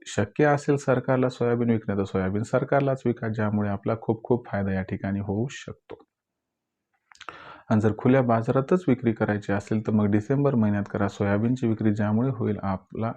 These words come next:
या ठिकाणी खूप खूप फायदा. तर मित्रांनो, हा होता संपूर्ण व्हिडिओ की ज्यात आपण बघितलं की डिसेंबर महिन्यात सोयाबीनची विक्री केल्यानं आपला कसा होऊ शकतो फायदा.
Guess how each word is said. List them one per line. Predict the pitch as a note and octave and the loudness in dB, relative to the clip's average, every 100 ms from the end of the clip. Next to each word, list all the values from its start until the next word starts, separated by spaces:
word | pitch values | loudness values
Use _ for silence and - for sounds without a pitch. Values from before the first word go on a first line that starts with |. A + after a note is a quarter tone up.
| - | -6
या | G#2 | -6
ठिकाणी | G2 G#2 A2 A2+ A2+ | -4 -4 -4 -4 -4
खूप | - - | -8 -6
खूप | - C3 | -6 -6
फायदा. | - F2 - - _ _ - - - - - | -10 -10 -12 -18 _ _ -20 -18 -18 -20 -2
तर | B2 | 2
मित्रांनो, | B2+ B2+ C#3+ C3+ | 4 4 2 4
हा | A#2 | 2
होता | B2 A#2+ - | 2 0 -2
संपूर्ण | A2+ A2 G#2+ A#2 | 0 -2 0 2
व्हिडिओ | A2+ A2 A2+ | 2 2 0
की | A2+ | 0
ज्यात | A#2+ C#3 C3+ | 0 -2 -2
आपण | G#2+ A2 G#2 | 0 0 2
बघितलं | G#2 G#2+ G#2+ G#2+ | 2 2 2 2
की | |
डिसेंबर | G#2+ A2 - C#3+ C#3+ | 2 0 0 0 0
महिन्यात | A2+ G#2 G#2+ | 0 0 -2
सोयाबीनची | A2 G#2+ G#2 G#2+ A#2 B2+ | -2 -2 0 0 -2 0
विक्री | A2+ G#2+ G#2 | 0 0 0
केल्यानं | G#2+ G#2 G#2 | 0 -2 -2
आपला | G2 G#2+ G#2 | -4 -4 -4
कसा | - - A#2+ | -6 -4 -4
होऊ | A2 G#2+ | -2 -6
शकतो | - G2 - - | -6 -6 -4 -6
फायदा. | - F#2 F2+ | -4 -4 -4